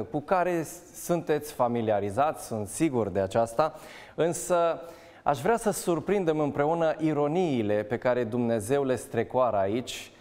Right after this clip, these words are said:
Sunt niște ironii usturătoare, care ne ajută să ne reevaluăm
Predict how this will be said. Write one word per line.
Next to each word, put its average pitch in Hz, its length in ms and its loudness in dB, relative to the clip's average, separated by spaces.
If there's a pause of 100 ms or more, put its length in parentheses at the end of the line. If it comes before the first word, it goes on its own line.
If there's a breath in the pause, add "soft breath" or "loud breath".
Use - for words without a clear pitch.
(240 loud breath)
Sunt - 240 -4
niște 160 280 -2
ironii 147 640 2
usturătoare, 135 1000 0 (280 loud breath)
care 127 460 4 (260 loud breath)
ne 123 160 4
ajută 147 320 2
să 151 180 2
ne 131 180 4
reevaluăm 127 800 2